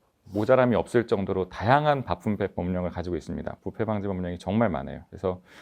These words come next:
형법 외에도 뭐 특가법이라는 데서 또 형법상의 뇌물죄라던가 이런 것들을 더 가중처벌하는 규정도 있고, 뭐 기존의 공무원들에 대해서는 공무원 행동 강령 뭐 이런 것도 있었고, 국제 뇌물 방지법이라는 것도 있습니다. 이게 한국형 에프씨피라고 하는,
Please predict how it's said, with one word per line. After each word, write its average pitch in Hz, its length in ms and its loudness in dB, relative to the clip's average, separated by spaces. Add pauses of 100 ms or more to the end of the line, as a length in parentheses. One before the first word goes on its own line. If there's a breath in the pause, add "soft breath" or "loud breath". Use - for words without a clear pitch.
(300 loud breath)
형법 175 720 8
외에도 110 760 6
뭐 90 180 -8
특가법이라는 139 680 2
데서 110 240 -2
또 107 100 0
형법상의 120 500 -2
뇌물죄라던가 92 1080 2
이런 87 160 -2
것들을 82 260 -6
더 80 120 -10
가중처벌하는 92 680 -2
규정도 80 320 -8
있고, 82 420 0 (640 soft breath)
뭐 98 300 2
기존의 131 380 0
공무원들에 131 560 4
대해서는 98 320 4
공무원 113 360 4
행동 120 260 0
강령 80 300 -2
뭐 80 100 0
이런 85 140 -2
것도 78 220 -6
있었고, 101 500 -6 (540 soft breath)
국제 156 300 6
뇌물 127 280 4
방지법이라는 95 580 0
것도 87 180 -4
있습니다. 73 420 -6
이게 71 140 -8
한국형 127 840 -2
에프씨피라고 82 840 -4
하는, 78 320 -8